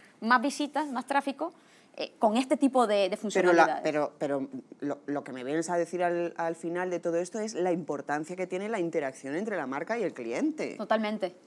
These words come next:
Speaker 1: totalmente.
Speaker 2: cualquiera de las maneras o modalidades.
Speaker 1: Totalmente. Es lo que, es que lo que yo te comentaba. Al fin y al cabo es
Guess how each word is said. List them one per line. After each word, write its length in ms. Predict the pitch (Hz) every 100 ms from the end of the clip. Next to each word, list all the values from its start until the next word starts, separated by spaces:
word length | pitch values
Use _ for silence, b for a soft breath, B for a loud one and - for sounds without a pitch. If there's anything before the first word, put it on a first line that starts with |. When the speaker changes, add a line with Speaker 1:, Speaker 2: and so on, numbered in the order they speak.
| -
Speaker 1:
totalmente. 200 | 202 208
Speaker 2:
cualquiera 320 | - 113 156
de 80 | 190
las 120 | 190
maneras 600 | 160 151 160 208 180 151 165
o 380 | 160 151 151
modalidades. 680 | 151 151 147 147 214 370 170
Speaker 1:
Totalmente. 560 | 233 285 285 311 220 240
Es 100 | 320
lo 120 | 349
que, 80 | 427
es 140 | 330
que 120 | 381
lo 80 | 381
que 100 | 294
yo 120 | 247
te 80 | 226
comentaba. 380 | 202 185 226 185
Al 60 |
fin 120 | 175 262
y 20 |
al 80 | 285
cabo 220 | 285
es 100 | 294